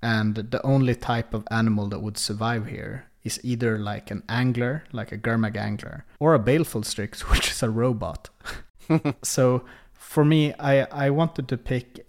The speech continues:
a, uh, swamp again with no living thing in sight. Uh, just darkness, and you're walking into things. That's Grixis. So that's my pick.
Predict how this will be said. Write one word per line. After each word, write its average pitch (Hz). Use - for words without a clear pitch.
a, 101
uh, 101
swamp 139
again 104
with 107
no 127
living 120
thing 110
in 101
sight. -
Uh, 107
just 113
darkness, 127
and 104
you're 120
walking 123
into 113
things. -
That's 120
Grixis. -
So -
that's 120
my 110
pick. -